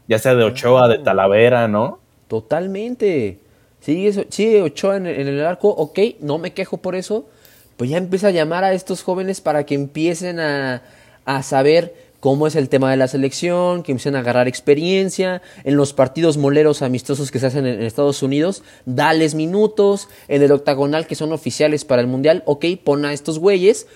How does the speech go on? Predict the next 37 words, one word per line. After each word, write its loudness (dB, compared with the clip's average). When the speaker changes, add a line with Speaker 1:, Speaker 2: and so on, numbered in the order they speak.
Speaker 2:
Pero 2
a -2
ver, 2
Dios, -2
ya -4
no 0
estén -2
poniendo 0
a -8
jugadores -2
que -4
no -2
valen 2
la 0
pena. -2
Empezando 0
por 4
Jesús -2
Gallardo, 4
no -2
la 2
está -4
ri-, -8
no -6
la -2
está -2
armando. -4
Speaker 1:
<laughs> -20
Sí. -14
Speaker 2:
No 2
funcionan -4
laterales. -2
El -8
Chaca -8
Speaker 1:
El -2
Chaca. 2
Speaker 2:
Rodríguez. 0